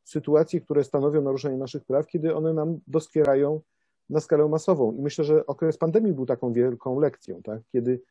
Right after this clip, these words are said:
każdy z nas znalazł się w sytuacji ograniczenia naszych praw jednostki, czy to w zakresie przemieszczania się, czy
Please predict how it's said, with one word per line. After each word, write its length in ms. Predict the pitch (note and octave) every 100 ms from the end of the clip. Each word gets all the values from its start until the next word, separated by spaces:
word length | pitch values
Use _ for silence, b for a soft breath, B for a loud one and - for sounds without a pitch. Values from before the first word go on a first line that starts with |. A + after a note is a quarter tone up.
| b
każdy 380 | - E3+ E3 D3
z 60 | G#2+
nas 340 | G#2 C3 -
znalazł 320 | B2 B2+ B2
się 100 | -
w 60 | B2
sytuacji 640 | B2 C3 A#2+ A#2 - C#3 _ _
ograniczenia 600 | C#3+ C3+ C3+ C3 C#3 C#3
naszych 300 | C3+ - B2+
praw 240 | - B2+ B2 _ _ -
jednostki, 500 | C#3+ C3+ C#3 C3 -
czy 120 | -
to 100 | -
w 60 | B2+
zakresie 540 | B2+ C3 C3 - A#2+
przemieszczania 640 | A#2 A2+ G#2 - A2+ C#3 D3
się, 300 | - C3+ B2
czy 220 | B2+ A#2